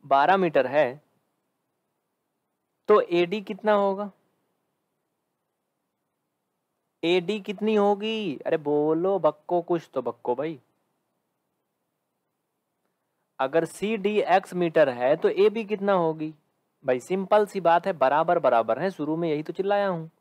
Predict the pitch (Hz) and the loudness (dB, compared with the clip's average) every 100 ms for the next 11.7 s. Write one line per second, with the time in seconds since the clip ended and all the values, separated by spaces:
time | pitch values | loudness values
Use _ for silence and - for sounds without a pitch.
0 | _ _ _ 196 - 202 190 175 165 139 | _ _ _ -8 0 0 2 0 0 -2
1 | 139 _ _ _ _ _ _ _ - 175 | -4 _ _ _ _ _ _ _ -4 0
2 | 202 196 202 208 196 135 117 104 95 _ | 0 0 0 2 2 0 -4 -8 -10 _
3 | _ _ _ _ _ _ _ _ 139 165 | _ _ _ _ _ _ _ _ -4 -2
4 | 170 - 175 151 147 156 180 156 139 135 | -2 0 0 2 0 -2 -6 -6 -6 -4
5 | 135 127 117 113 110 107 - _ _ _ | -4 -4 -4 -6 -8 -14 -20 _ _ _
6 | _ _ _ - 156 160 151 143 156 151 | _ _ _ -2 -2 0 0 2 2 0
7 | 151 151 156 170 - 127 131 139 120 110 | -2 -4 -6 -6 -8 -10 -6 -4 -4 -4
8 | 113 135 131 117 107 98 _ _ _ _ | -4 -2 -4 -6 -10 -14 _ _ _ _
9 | _ _ _ _ _ _ _ _ _ _ | _ _ _ _ _ _ _ _ _ _
10 | _ - 160 175 220 190 220 226 214 170 | _ -6 -4 -2 -2 -2 -2 -2 -6 -2
11 | 165 175 175 127 104 98 | 2 4 2 0 -8 -14